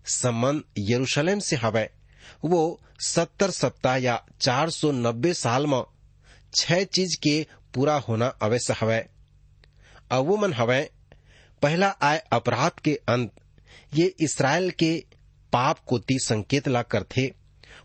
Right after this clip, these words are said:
पाप के छुटकारा बर हमन ला क्रूस दे गे हवय। ये सब्बो देश बर हवय, पर सब मनखे मन स्वीकार नहीं करे हवय। जकरिया के पुस्तक के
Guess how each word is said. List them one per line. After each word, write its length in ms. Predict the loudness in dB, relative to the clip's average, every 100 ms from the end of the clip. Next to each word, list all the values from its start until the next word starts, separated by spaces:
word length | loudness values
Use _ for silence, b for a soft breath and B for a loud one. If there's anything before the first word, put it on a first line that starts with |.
| B
पाप 260 | 2 2 0
के 200 | -2 -2
छुटकारा 540 | 0 -4 0 0 2
बर 220 | 2 0 -2 b b -2
हमन 220 | 0 2
ला 200 | 0 -2
क्रूस 640 | -4 -2 0 2 -2 -8 -10
दे 180 | -2 -2
गे 120 | 0
हवय। 380 | 0 0 0 -2 -6 -20 -20 -20 -20 B B -2
ये 100 | 0
सब्बो 460 | 2 0 2 -2
देश 360 | 0 -2 -2 0
बर 240 | 0 0 -6 b -4
हवय, 340 | 0 2 0 -4 _ b b 0
पर 120 | 0
सब 300 | 0 0 2
मनखे 340 | 0 -2 0 0
मन 260 | 0 -2 -6 -10
स्वीकार 480 | -4 -2 0 0 2
नहीं 160 | 0
करे 220 | 0 -2
हवय। 320 | 0 -2 -2 -4 -18 -20 _ -20 -20 -20 -20 b b b
जकरिया 500 | 0 2 2 2 2
के 120 | 0
पुस्तक 460 | -2 -2 0 0 0 0
के 280 | 0 0